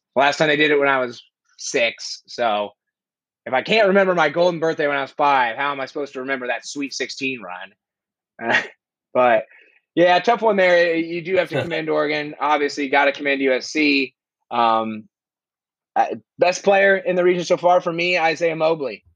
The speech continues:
Speaker 1: uh, the younger brother, or the, the older brother, pardon me, of Evan Mobley. Not quite the love, uh, a-, as his, as his brother, because he's just not quite that N B A prospect. He, he's a little,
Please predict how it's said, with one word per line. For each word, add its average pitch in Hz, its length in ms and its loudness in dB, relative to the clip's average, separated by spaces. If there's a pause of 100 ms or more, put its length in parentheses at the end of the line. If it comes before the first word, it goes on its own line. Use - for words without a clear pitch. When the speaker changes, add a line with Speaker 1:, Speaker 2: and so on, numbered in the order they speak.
(160)
Speaker 1:
uh, 127 220 -6
the 131 80 -8
younger 147 260 -4
brother, 135 460 2
or 139 120 2
the, 135 260 -2
the 143 120 2
older 175 240 4
brother, 123 280 0
pardon 156 280 0
me, 117 220 -10 (200)
of 143 200 4
Evan 135 340 2
Mobley. 131 460 -2 (260)
Not 175 140 0
quite 175 200 0
the 165 80 0
love, 156 360 2 (400)
uh, 139 280 2
a-, 139 200 0
as 143 160 -2
his, 139 300 -10
as 139 120 -4
his 139 120 -16
brother, 139 340 4
because 131 320 -4
he's 117 100 -12
just 123 160 -10
not 127 140 0
quite 135 220 2
that 127 140 2
N 127 100 0
B 123 100 0
A 120 80 2
prospect. 139 580 2
He, 120 140 -8
he's 117 160 -12
a 127 60 -8
little, 151 260 0